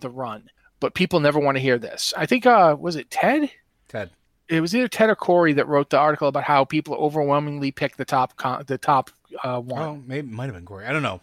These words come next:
Speaker 2: If Corey, if it's you, speak up. I know you're here. But anyway, <laughs> continue.
Speaker 1: I think that's basically my point. Just that, you know, I don't wa-, I don't enjoy that experience. I don't like being people, like, you know, I've had conversations with, there's, like,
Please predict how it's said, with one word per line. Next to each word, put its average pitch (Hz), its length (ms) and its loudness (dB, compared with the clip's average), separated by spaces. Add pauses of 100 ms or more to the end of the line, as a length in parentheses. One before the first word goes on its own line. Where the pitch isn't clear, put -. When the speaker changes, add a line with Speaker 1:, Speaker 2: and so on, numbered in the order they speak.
Speaker 2:
If 143 140 -14
Corey, 156 280 0
if 131 120 -6
it's 120 120 -12
you, 123 140 -6
speak - 280 -12
up. 101 180 -6
I 98 80 -12
know 104 80 -8
you're 98 200 -8
here. 95 220 -12 (220)
But 117 100 -6
anyway, 92 340 -6
<laughs> - 220 -16 (220)
continue. 101 420 -12 (320)
Speaker 1:
I 247 60 6
think - 180 -20
that's - 180 -20
basically 233 200 -4
my 180 140 4
point. 220 380 -2
Just 156 240 -2
that, 156 140 2
you 165 120 0
know, 156 180 0
I 147 100 0
don't 170 220 0
wa-, 151 240 -4
I 143 140 4
don't 180 260 2
enjoy 147 320 2
that 139 160 4
experience. 135 560 -4
I 120 140 0
don't 156 180 0
like 139 260 0
being 131 220 -2
people, 131 340 -6
like, 127 220 -6
you 135 80 -2
know, 123 260 0 (420)
I've 139 140 2
had 180 240 0
conversations 151 640 0
with, 135 100 -10
there's, 131 280 -4
like, 127 120 -8